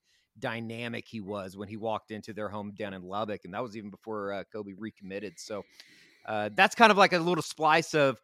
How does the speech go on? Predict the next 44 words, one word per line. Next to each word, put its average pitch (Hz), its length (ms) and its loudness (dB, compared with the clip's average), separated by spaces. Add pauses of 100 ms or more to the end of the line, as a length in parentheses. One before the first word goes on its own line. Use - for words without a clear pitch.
(180)
what 143 220 2
you're 147 140 2
getting 131 300 0
with 139 120 0
Brent 131 240 0
Venables. 131 440 2
And 127 80 0
obviously, 117 680 0
uh, 107 220 -2
you 180 120 -8
know, 104 100 -2
as 98 120 -8
much 117 160 -4
as 107 80 -14
he 117 80 -8
talks 110 220 -2
about 113 200 -2
relationships 110 760 -6
and 98 100 -6
all 107 160 0
that 107 180 -4
kind 165 120 -14
of 104 80 -12
stuff, 92 320 -6 (640)
uh, 98 280 -10 (180)
it's, - 400 -6
it's 139 160 -6
very 175 580 8
evident 110 480 0 (360)
that 113 160 0
he 135 180 -4
means 127 400 0
it 117 220 0
and, 113 280 -6
you 131 80 -8
know, 107 120 -6
is 101 80 -6
obviously 104 440 -4
very 95 220 -8
passionate 87 460 -12
about 80 180 -14
what 85 120 -14
he 80 120 -18
does. 82 320 -16